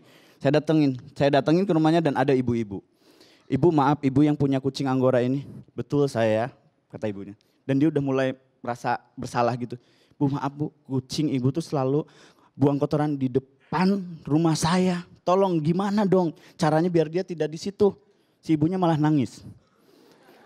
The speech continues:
"Saya juga nggak tahu harus seperti apa," gitu. "Saya udah kasih tahu kucing itu," katanya.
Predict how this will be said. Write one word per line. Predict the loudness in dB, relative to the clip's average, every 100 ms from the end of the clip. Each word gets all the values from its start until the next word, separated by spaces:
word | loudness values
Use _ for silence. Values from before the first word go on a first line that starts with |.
| -20 -20 _ _ _ _ -20 -20 _
"Saya | -12 -4 -2
juga | -2 -2 -2
nggak | -2 0
tahu | 2
harus | 2 2 0
seperti | -2 -2 -2 0
apa," | 0 2 4 4 6
gitu. | 4 4 0 -2 -6 -14 -18 -20 -20 -20 -20 -16 -16 -16 -20
"Saya | -2 2 4
udah | 2
kasih | 2 0 2
tahu | 4 4 4
kucing | 2 4 2 2
itu," | 0 4 6 8 6
katanya. | 4 2 2